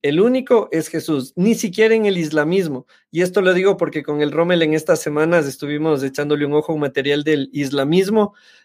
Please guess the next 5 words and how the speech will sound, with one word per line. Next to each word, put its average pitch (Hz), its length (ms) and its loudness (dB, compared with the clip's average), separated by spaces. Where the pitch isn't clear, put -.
y 180 120 -2
para 180 360 4
los 180 240 0
musulmanes 214 960 -2
es 196 420 0